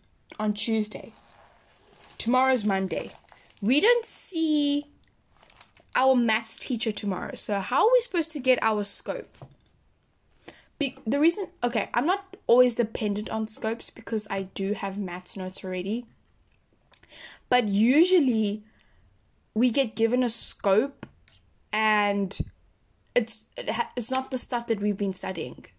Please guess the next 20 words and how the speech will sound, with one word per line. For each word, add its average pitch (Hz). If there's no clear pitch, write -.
or, 196
or 190
doing 185
in 180
class, 180
sorry. 175
It's 220
like 214
you 220
have 220
to 214
go 202
and 190
self-study 196
those 180
stuff. -
And 220
I'm 233
kinda 381
worried. 196